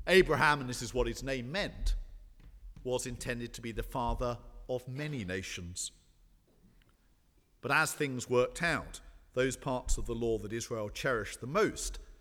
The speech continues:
tended to be those works, such as circumcision and the Sabbath, that separated them from the nations rather than sought to bless them. And this understanding of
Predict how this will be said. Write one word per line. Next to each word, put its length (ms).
tended 420
to 100
be 140
those 320
works, 640
such 320
as 100
circumcision 880
and 220
the 80
Sabbath, 560
that 120
separated 680
them 200
from 340
the 80
nations 680
rather 520
than 140
sought 300
to 100
bless 260
them. 220
And 100
this 200
understanding 800
of 420